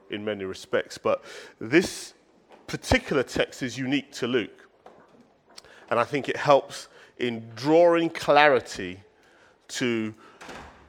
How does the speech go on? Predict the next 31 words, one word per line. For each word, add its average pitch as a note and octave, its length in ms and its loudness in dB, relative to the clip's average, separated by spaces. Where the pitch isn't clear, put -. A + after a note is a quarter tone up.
what C#3+ 320 2
the F3 80 -2
kingdom D3 420 0
of B2+ 160 -2
God B2 280 6
is. - 400 -6
And, G#2+ 360 -2
you B2 100 -6
know, A2 180 0
all E3+ 160 4
throughout C#3 400 4
the A2+ 40 -8
book - 220 -6
of A2+ 160 -6
Luke, G#2+ 400 -6
there A2+ 240 0
is A2+ 160 -8
this - 180 -8
theme D3+ 420 2
of A2+ 180 0
the A#2+ 60 -12
kingdom A2+ 420 -6
of G2 160 -6
God. E2+ 280 0
The G#2+ 80 -10
kingdom C#3+ 340 0
of B2 160 -2
God A2+ 180 4
is G2+ 140 -8
coming. F2+ 380 -6
Um, G2 360 0